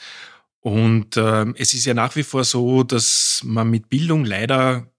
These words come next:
keine Wahlen gewinnt, aber auch keine Wahlen verliert und dass das Thema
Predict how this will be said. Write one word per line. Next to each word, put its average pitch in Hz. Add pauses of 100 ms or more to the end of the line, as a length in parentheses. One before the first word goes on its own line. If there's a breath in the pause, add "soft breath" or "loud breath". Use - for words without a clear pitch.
keine 110
Wahlen 107
gewinnt, 127
aber 117
auch 117
keine 113
Wahlen 107
verliert 131 (440 loud breath)
und 123
dass 117
das 123
Thema 131